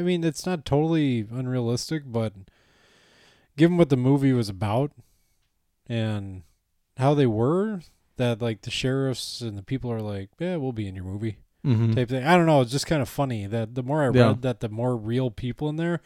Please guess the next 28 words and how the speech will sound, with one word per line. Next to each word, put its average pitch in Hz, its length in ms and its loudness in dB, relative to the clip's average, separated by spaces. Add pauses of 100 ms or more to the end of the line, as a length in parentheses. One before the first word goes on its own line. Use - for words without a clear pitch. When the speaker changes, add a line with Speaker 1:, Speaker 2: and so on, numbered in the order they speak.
(380)
Speaker 1:
One, 202 220 6
it 143 60 6
made 135 200 4
me 123 80 2
like 139 220 4
the 123 60 -4
movie 110 260 -4
a 98 60 -6
lot 95 200 -6
more. 107 340 0 (680)
Um, 113 280 0 (180)
Speaker 2:
Mm-hmm. 135 80 -2
Speaker 1:
it 143 60 4
also 139 320 6
explained 117 680 -2
some 139 180 -6
of 113 60 -6
the 101 60 -6
shitty 117 320 -2
acting. 117 480 -6 (400)
Speaker 2:
Yep. 107 240 0 (160)
Speaker 1:
And 135 140 -2
then, 147 400 8 (240)
<laughs> - 260 -20
but 180 160 6
I 175 80 6
was 151 160 2
like, 135 520 2